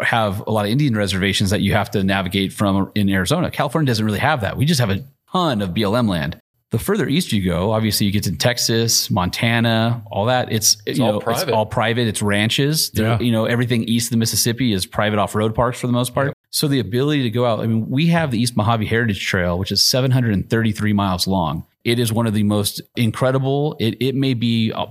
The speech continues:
Speaker 1: I mean, you can fight me on this. I'll go on record saying it's,
Speaker 3: <laughs>
Speaker 1: it's the best overlanding trail in the United States. It's that
Speaker 3: You,
Speaker 1: epic.
Speaker 3: you guys,
Speaker 2: Let's talk
Speaker 3: you guys
Speaker 2: about
Speaker 3: heard
Speaker 2: it.
Speaker 3: it?
Speaker 2: You're
Speaker 3: Yeah.
Speaker 2: enthusiastic.
Speaker 3: Yeah, I wanna
Speaker 1: Yeah.
Speaker 3: hear,
Speaker 2: Tell me more.
Speaker 3: tell me some more stories
Speaker 1: All right.
Speaker 3: about
Speaker 1: So most of the people who have traveled to California, like, if you go to,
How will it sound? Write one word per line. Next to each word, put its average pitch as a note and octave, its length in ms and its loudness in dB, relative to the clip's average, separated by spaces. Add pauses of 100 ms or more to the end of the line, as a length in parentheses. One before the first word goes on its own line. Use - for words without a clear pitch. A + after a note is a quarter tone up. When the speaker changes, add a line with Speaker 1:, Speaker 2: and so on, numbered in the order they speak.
(220)
Speaker 1:
I - 60 -8
mean, G#2 160 2
you A#2 80 0
can A#2+ 80 0
fight B2+ 240 0
me A2 100 0
on G2+ 160 0
this. F2+ 260 2 (100)
I'll A2 140 0
go A2+ 160 2
on G#2+ 160 2
record G#2 320 0
saying A#2 300 0
it's, A2 220 0
Speaker 3:
<laughs> - 40 -10
Speaker 1:
it's A#2 320 0 (240)
the A#2 260 2
best A2+ 440 0
overlanding G2+ 540 2
trail F#2+ 440 0
in F#2+ 260 2
the F2+ 80 2
United E2+ 220 0
States. - 300 -2 (720)
It's A2 200 2
that G#2 240 0
Speaker 3:
You, A2+ 80 2
Speaker 1:
epic. F2+ 160 -2
Speaker 3:
you A2 80 2
guys, A2 80 2
Speaker 2:
Let's A2 120 0
talk A#2 200 0
Speaker 3:
you B2+ 80 2
guys B2 160 2
Speaker 2:
about - 40 -2
Speaker 3:
heard C#3+ 100 2
Speaker 2:
it. C#3 40 0
Speaker 3:
it? C3 40 -2
Speaker 2:
You're C#3 100 0
Speaker 3:
Yeah. B2+ 140 2
Speaker 2:
enthusiastic. A#2+ 680 0 (320)
Speaker 3:
Yeah, G#2+ 160 2
I G2 80 2
wanna A#2 160 2
Speaker 1:
Yeah. F2+ 40 2
Speaker 3:
hear, A#2+ 80 2
Speaker 2:
Tell D3 140 2
me F3 140 -2
more. D#3 120 0
Speaker 3:
tell C#3+ 120 2
me C3+ 100 2
some B2+ 140 0
more A#2 100 2
stories A2+ 360 0
Speaker 1:
All - 60 2
right. A2 60 0
Speaker 3:
about - 80 -4
Speaker 1:
So C#3 380 0
most D#3+ 260 0
of C3 220 0
the A#2 100 2
people A#2+ 340 0
who A2 340 0
have G#2 360 0
traveled G#2+ 440 0
to A2+ 80 -2
California, G#2+ 460 0
like, D3+ 120 -2
if D#3 100 -2
you G#3+ 80 -2
go B3 80 0
to, B2 380 -2